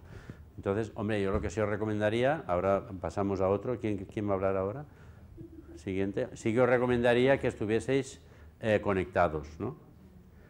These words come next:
Conectados quiere decir que intentéis que haya siempre, eh,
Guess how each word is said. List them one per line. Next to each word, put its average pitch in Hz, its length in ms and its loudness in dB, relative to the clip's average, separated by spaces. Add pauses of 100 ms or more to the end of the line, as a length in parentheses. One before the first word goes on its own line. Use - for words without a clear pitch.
(140)
Conectados 107 600 2
quiere 113 180 4
decir 127 480 2 (400)
que 117 80 4
intentéis 113 640 2
que 123 160 6
haya 117 240 6
siempre, 123 720 2
eh, - 120 -6